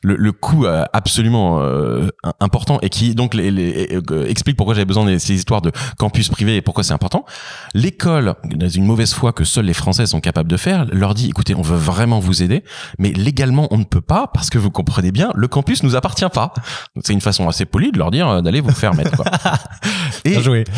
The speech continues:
Speaker 1: mais pour pas, tu vois, pour pas être, euh, trop désagréable, ils disent,
Speaker 2: Alors,
Speaker 1: euh, «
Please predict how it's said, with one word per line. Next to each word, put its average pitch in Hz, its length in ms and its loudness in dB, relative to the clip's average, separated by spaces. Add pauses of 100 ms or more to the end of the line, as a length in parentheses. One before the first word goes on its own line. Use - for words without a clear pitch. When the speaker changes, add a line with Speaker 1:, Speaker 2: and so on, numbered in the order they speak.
(280)
Speaker 1:
mais 180 240 0 (220)
pour - 280 -4
pas, 160 500 2
tu - 100 -2
vois, 143 140 2
pour - 160 -2
pas 185 140 0
être, - 200 -4
euh, 92 260 -2 (320)
trop - 160 0
désagréable, 123 400 0
ils 156 60 -2
disent, 147 140 -2
Speaker 2:
Alors, 107 240 -2 (180)
Speaker 1:
euh, « 98 400 2